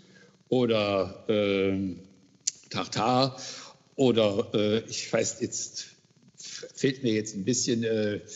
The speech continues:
die, die Inspiration, was ich da den deutschen Hörern da noch mit auf den Weg geben würde.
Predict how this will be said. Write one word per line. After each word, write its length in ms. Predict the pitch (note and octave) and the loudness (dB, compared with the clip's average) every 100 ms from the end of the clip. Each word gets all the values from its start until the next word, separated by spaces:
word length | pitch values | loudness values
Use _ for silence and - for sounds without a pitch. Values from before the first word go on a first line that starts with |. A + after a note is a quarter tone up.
| - - - - | -14 -16 -16 -2
die, 360 | A#2+ A2 G#2+ | 0 2 2
die 240 | F#2 A2+ A#2+ | 0 -2 0
Inspiration, 800 | B2 - G#2+ G2 - B2+ C#3+ B2 | -2 -2 -4 -4 -6 -2 0 0
was 160 | G#2 | -4
ich 140 | G2+ - | -4 -4
da 240 | G#2+ A2 | -4 -2
den 180 | G2+ G2+ | -4 -4
deutschen 440 | A2 A#2+ - G#2+ - - | -2 -2 -2 -6 -6 -12
Hörern 420 | - B2+ B2+ A2+ G#2+ | 0 2 2 0 0
da 120 | A2 | -2
noch 260 | G#2+ A#2 | -2 -6
mit 200 | A2+ C#3+ | -6 -6
auf 100 | B2 | -6
den 160 | - G2 | -10 -2
Weg 200 | A2+ B2 | -2 -2
geben 300 | A2+ G#2+ F2 | 0 0 -2
würde. 340 | G2 A2+ D#3 | -2 0 -2